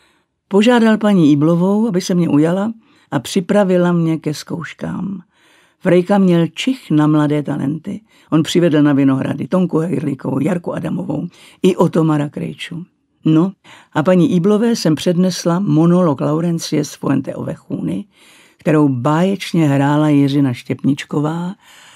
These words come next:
a já ji měla zafixovanou naprosto dokonale. Každé slovo, každou intonaci.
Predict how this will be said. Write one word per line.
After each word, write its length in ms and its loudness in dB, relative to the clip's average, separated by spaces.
a 80 0
já 600 2
ji 240 0
měla 400 2
zafixovanou 1500 -2
naprosto 720 -6
dokonale. 640 -6
Každé 420 2
slovo, 440 -4
každou 380 0
intonaci. 720 -4